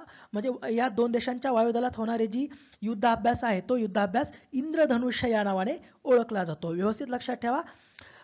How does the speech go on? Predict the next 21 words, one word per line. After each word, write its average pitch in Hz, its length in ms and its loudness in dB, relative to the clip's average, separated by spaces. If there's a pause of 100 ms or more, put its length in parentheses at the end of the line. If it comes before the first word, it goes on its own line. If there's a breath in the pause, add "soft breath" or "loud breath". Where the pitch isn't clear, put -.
(120)
भारत 196 280 2 (180)
आणि 220 160 0
इंग्लंड 247 420 -2
यांच्या 220 280 -4
दरम्यान 233 320 -2
होणाऱ्या 220 340 0
ज्या 240 180 2 (340 loud breath)
कवायत 226 240 4 (180)
युद्धाभ्यास 233 640 2
आहेत, 185 260 0
ते 247 60 -2
युद्धाभ्यास 214 640 0
लष्कराच्या 233 540 -2
दरम्यान 226 320 0 (140)
अजय 208 280 0
वॉरियर, 208 400 4 (300 loud breath)
नौदलाच्या, 226 580 2 (100)
नौद-, 226 340 2 (100)
अ, 202 220 4
नौदलामध्ये 226 520 2
होणारी 208 380 0